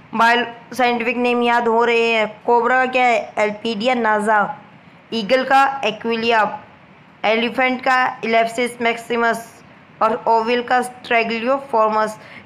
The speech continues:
याद रखना, next video में क्या पता इन्हीं में से किसी का पूछ लिया जाए। देखो, देखा है ना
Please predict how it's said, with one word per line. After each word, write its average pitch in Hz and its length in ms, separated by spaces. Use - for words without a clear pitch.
याद 240 260
रखना, 254 280
next 233 320
video 233 180
में 233 100
क्या 240 120
पता - 120
इन्हीं 240 200
में 240 120
से 240 100
किसी 240 260
का 240 80
पूछ 240 300
लिया 226 160
जाए। 214 220
देखो, - 180
देखा 196 280
है 240 100
ना 240 200